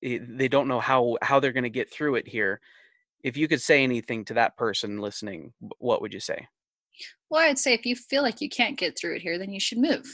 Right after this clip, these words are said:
Speaker 2: <laughs> I, I, and, but if you can't move, then you need to really weigh out why it is that you can't move.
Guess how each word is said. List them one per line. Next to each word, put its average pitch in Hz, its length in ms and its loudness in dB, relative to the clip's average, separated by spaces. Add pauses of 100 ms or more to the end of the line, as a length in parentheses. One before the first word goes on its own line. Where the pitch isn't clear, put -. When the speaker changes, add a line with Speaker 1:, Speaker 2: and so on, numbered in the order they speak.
(240)
Speaker 2:
<laughs> - 320 -6
I, 359 580 6 (600)
I, 269 500 8
and, 269 200 8
but 262 120 8
if 254 120 6
you 269 120 6
can't 359 340 6
move, 180 340 -2 (680)
then 240 460 6
you 233 140 4
need 226 200 2
to 220 280 2
really 196 440 0
weigh 196 300 4
out - 360 2
why 180 260 4
it 175 140 2
is 160 200 -2
that - 160 -4
you 170 160 -2
can't - 300 0
move. 170 440 0